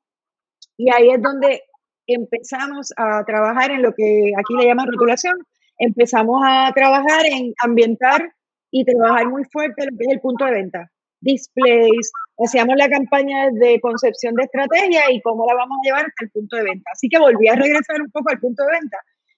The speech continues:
Eh, nos unimos los tres, estuvimos como, yo creo que como cinco años bajo el concepto de P O P a Your Needs.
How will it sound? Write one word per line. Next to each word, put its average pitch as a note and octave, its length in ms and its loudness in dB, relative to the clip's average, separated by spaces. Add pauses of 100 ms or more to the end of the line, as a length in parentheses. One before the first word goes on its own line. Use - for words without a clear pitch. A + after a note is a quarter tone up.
Eh, G#3+ 720 6
nos A#3+ 140 2
unimos B3+ 360 2
los C4+ 240 0
tres, E4+ 180 2 (400)
estuvimos B3+ 560 -6
como, C#4+ 260 -8
yo C4 160 2
creo C#4+ 140 -2
que - 120 -10
como B3 180 -4
cinco B3 340 -2
años C4+ 300 2
bajo A#3 300 4
el G#3+ 80 0
concepto A#3 460 0
de C4 120 6
P C4 120 6
O B3+ 100 6
P C4+ 160 2
a C4 40 6
Your C4 180 4
Needs. D#4 420 -4